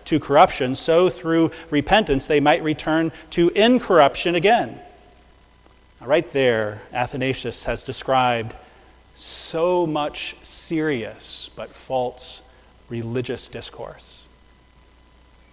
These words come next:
Let's tell men to repent,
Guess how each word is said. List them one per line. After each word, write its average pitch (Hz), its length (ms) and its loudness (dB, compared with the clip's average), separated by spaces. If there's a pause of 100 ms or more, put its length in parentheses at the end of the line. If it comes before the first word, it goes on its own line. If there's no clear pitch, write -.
(760)
Let's 147 300 2
tell 170 260 6
men 147 260 -2
to 139 100 -12
repent, 139 540 -8